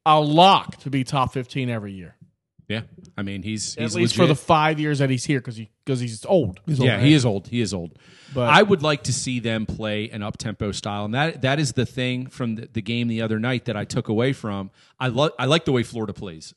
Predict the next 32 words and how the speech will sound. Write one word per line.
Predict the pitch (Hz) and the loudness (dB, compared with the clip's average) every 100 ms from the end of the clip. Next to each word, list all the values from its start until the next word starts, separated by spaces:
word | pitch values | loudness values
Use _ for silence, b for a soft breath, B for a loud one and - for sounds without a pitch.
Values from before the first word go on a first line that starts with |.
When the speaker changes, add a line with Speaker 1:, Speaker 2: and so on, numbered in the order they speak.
| - | -14
Speaker 2:
I | 107 | -10
like | 110 - | -10 -12
that | 107 | -10
they're | 120 110 | -6 -4
in | 113 | -4
your | 110 | -6
face, | - 113 113 - - | -10 -10 -10 -12 -14
full | - 110 | -10 -8
court. | - 107 107 - _ _ _ _ _ _ - | -6 -6 -6 -8 _ _ _ _ _ _ -12
Um, | 113 101 98 87 - | -8 -6 -6 -10 -12
they | 110 | -12
shoot | - 123 | -10 -8
a | 98 | -8
ton | - 117 | -6 -6
of | 117 | -6
threes. | 117 107 107 107 - - | -6 -6 -6 -10 -14 -14
They | |
got | 90 - | -14 -14
quick | - 131 - | -4 -4 0
guards. | 120 110 110 123 | 0 2 0 -2
Speaker 3:
They're | 101 | -2
Speaker 2:
They're | 120 | 0
Speaker 3:
athletic | 117 117 | -2 -2
Speaker 2:
ath-, | 110 | -4
Speaker 3:
as | - | -2
hell, | 117 | 0
Speaker 2:
athletic | 113 110 123 120 | 2 4 6 6
Speaker 3:
long | |
Speaker 2:
as | 117 | 4
Speaker 3:
as | |
Speaker 2:
shit. | - 123 | 2 2
Speaker 3:
hell. | 117 | 0